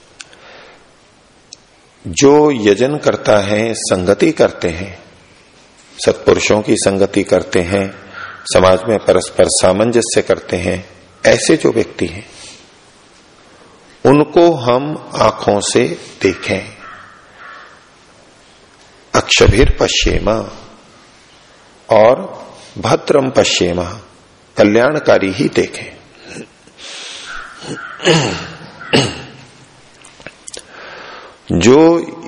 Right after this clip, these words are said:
यजत्र लोग होते हैं, यज-, यजन करते हैं, ऐसे व्यक्ति भद्र ही करते हैं, उनके कर्म संगति कारक होते हैं,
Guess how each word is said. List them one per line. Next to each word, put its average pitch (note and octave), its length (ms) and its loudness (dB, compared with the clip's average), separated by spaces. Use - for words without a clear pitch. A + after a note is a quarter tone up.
यजत्र C3 580 4
लोग A#2+ 280 2
होते G2 300 -4
हैं, F#2+ 380 -8
यज-, A2+ 420 0
यजन G#2+ 360 4
करते G2+ 380 2
हैं, F2+ 320 -8
ऐसे A#2+ 420 4
व्यक्ति D3+ 680 -2
भद्र - 320 2
ही F#3 220 0
करते - 360 -2
हैं, F#2 300 -12
उनके A#2 320 4
कर्म B2 640 0
संगति A2+ 540 4
कारक B2+ 360 4
होते F#2+ 320 -2
हैं, G2+ 520 -6